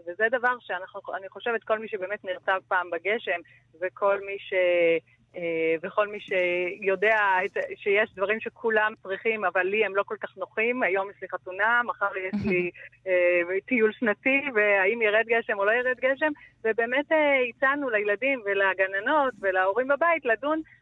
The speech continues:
Speaker 1: על איפה אני, איך אני מסתדר עם, בין
Speaker 2: כן.
Speaker 1: ה-, באיזון בין הצרכים שלי האישיים והפרטיים לבין, אה, לבין ה-, אמ, לבין ה-,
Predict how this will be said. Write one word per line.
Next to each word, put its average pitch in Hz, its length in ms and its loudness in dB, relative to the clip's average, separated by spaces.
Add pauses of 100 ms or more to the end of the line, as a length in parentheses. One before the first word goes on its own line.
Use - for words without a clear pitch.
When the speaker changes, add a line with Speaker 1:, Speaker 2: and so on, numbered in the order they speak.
Speaker 1:
על 214 100 2
איפה 294 340 2
אני, 277 420 0 (220)
איך 285 200 -4
אני 285 180 0
מסתדר 277 600 2 (100)
עם, 226 80 -4 (140)
בין 254 200 2
Speaker 2:
כן. 247 60 4
Speaker 1:
ה-, 220 60 4
באיזון 220 560 0
בין 254 160 2
הצרכים 247 480 -2
שלי 226 400 0
האישיים 214 500 -4
והפרטיים 262 680 -2
לבין, 233 480 2
אה, 214 220 2 (340)
לבין 208 440 0
ה-, 185 680 2
אמ, 180 500 -6 (760)
לבין 208 360 0
ה-, 185 380 2